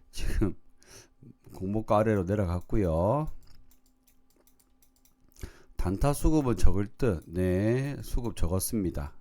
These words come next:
<laughs> 그래서 손실만 아니어도 된다. 네,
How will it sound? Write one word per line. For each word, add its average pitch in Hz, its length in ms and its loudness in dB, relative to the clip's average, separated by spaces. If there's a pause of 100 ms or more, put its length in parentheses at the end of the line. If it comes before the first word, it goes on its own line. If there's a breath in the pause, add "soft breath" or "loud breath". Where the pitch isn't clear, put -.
<laughs> - 920 -6
그래서 117 560 2 (540)
손실만 180 540 2
아니어도 120 280 4
된다. 95 460 0
네, 104 520 4